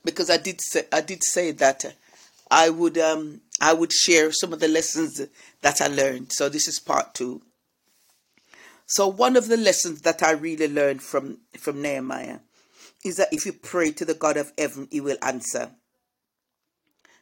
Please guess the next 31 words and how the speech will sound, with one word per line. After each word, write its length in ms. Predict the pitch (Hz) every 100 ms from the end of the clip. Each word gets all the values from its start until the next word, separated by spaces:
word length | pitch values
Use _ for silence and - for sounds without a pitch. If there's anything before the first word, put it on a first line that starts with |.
| _
And 440 | 156 156 151 147 143 _ _ _ -
that 240 | 156 151
God 300 | - 175 -
can 180 | - 165
turn 360 | - 170 151 147
the 80 | 151
king's 360 | - 151 135 -
heart 300 | 135 131 -
in 100 | 143
your 160 | 135 127
favor. 540 | - 127 123 127 120 _ _ _ _ - - _
And 280 | 156 165 156
God 180 | 160 165
is 140 | 156
able 220 | 165 151 151
to 120 | 165
speak 400 | - 165 160 -
to 140 | - -
everyone 600 | 180 165 160 156 143 143 _ -
on 200 | 151 147
your 180 | 143
behalf 600 | 139 147 139 135 131 - - _ _ - _ -
if 180 | -
you 60 | 165
believe 400 | 143 160 151 147
in 80 | 147
your 180 | 147 -
heart 240 | 135 -
that 180 | 143 -
he 100 | 131
will. 360 | 123 131 131